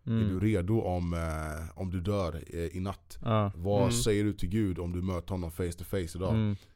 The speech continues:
Speaker 2: Eh, eh, alltså så här, och, och, eh, eh, jag tror att, eh, jag tror att det har gjort att tron i, jag vet inte, jag vet inte om jag vågar säga Europa,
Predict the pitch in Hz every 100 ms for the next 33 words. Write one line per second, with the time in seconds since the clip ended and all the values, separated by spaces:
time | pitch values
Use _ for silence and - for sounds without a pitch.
0 | _ - 73 76 78 76 78 85 87 -
1 | _ _ _ - - 50 - - - -
2 | 98 87 82 82 - 90 - - - 92
3 | 85 - 87 85 85 82 - _ _ _
4 | _ - 64 - - - - 95 92 -
5 | 101 90 - 95 92 90 87 - - -
6 | - - - - - - - - - -
7 | - - 98 104 87 127 117 113 113 -
8 | 95 - - - - - - - - -
9 | 120 123 107 107 104 - 101 95 92 87
10 | - - - - - - - - - -
11 | - - - 110 117 120 113 135 - 123
12 | 107 107 104 117 90 - 90 92 87 -
13 | 87